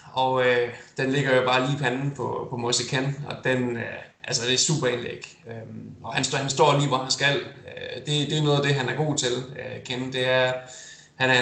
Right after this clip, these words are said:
en, han er en fare i luftrummet, han er god til at tage løbet, øh, uden bold. Han, han, der sidder handler med hans tekniske niveau, når han skal indgå i linkerplay og,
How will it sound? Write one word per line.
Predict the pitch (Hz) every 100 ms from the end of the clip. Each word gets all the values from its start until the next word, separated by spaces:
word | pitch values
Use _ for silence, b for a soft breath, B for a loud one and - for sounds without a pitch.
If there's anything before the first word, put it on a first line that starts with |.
| 120
en, |
han | 117 123
er |
en | 120 123
fare | 135 143 147 123
i | 123 120
luftrummet, | 139 139 127 113 117
han | 120 113
er |
god | 120 147 127
til | 131
at | 123
tage | 135 131
løbet, | 151 139 - - - -
øh, | 117 -
uden | 143 143
bold. | 139 165 - - - _ _ _ _ _ _ - -
Han, | 127 127 -
han, | 127 131
der |
sidder | 127 143
handler | 147 175 156
med | 131
hans | - -
tekniske | - 160 151 - 131 127
niveau, | 143 151
når | 139
han | 123 123
skal | 120 127 120 - B B B -
indgå | 147 151 143 131 127 117
i | 123 123 123 123
linkerplay | 147 143 135 123
og, | 113